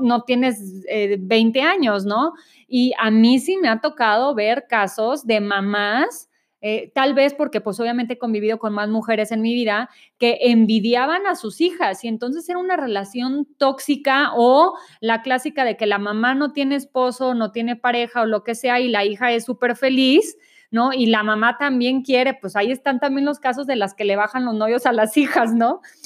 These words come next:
Oye, Carlos, este, hay, hay aquí un tema, eh, que, que te quería preguntar. Em, yo, por ejemplo, soy de las personas que cree que, que todo lo que podemos obtener y todo lo que, o sea, todo lo que podemos lograr,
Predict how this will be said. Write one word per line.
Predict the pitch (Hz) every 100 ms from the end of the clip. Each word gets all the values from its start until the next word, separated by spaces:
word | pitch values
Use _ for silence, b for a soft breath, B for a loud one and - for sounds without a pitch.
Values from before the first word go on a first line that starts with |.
| B
Oye, | 320 330 330
Carlos, | 339 339 339 330 _ _ _ _ _ -
este, | 240 240 240 269 254 247 B B B
hay, | - 359 359
hay | - 381
aquí | 403 403 370 381 320
un | 285 339 339
tema, | 339 330 349 339 311
eh, | - 233
que, | 240 240 208
que | 269
te | 254 247
quería | 269 269
preguntar. | 277 320 277 220 226 202 190 208 _
Em, | - 220 220 233 240 220 -
yo, | 233 349 359
por | 427
ejemplo, | 381 269 240 226 254 254 285 -
soy | - 285
de | 311 349
las | 320 -
personas | 226 202 226 247 233 208 233 -
que | 220 208
cree | - 254 233 226 233 b b b b -
que, | 233 226 226 220 220 220 208 - -
que | 254
todo | 247 285 320 392
lo | 403
que | 294
podemos | - 254 262 285 302
obtener | 262 - 202 202 196 190 185
y | 226 202
todo | 208 277 311
lo | 330 302
que, | 220 202
o | - 202
sea, | 214 214 -
todo | 269 339
lo | 330
que | 247
podemos | 240 220 220 233 269 240
lograr, | 208 196 208 214 254 320